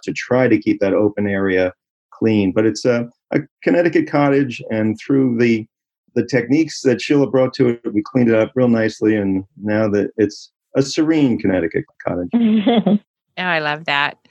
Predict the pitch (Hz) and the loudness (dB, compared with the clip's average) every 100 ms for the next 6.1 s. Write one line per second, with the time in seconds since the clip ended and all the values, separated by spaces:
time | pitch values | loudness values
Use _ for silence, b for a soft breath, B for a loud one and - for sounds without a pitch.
0 | b b b - 160 156 190 202 226 233 | b b b -4 -4 -2 0 2 2 0
1 | 214 - 196 156 165 180 160 156 151 165 | -2 -2 -4 -4 -4 -4 -2 0 -2 -2
2 | 165 165 160 160 - 175 170 180 165 160 | -2 0 -2 -2 -2 0 0 -2 -2 -2
3 | 160 151 - - 165 - - 226 226 208 | -2 0 -2 -6 -18 -16 -6 0 2 2
4 | 190 180 175 - 160 156 - 175 160 160 | 2 2 -2 -2 -2 -2 -2 0 0 0
5 | 156 160 160 156 - 160 185 240 320 - | 0 0 0 -6 -6 -4 -2 -2 -4 -8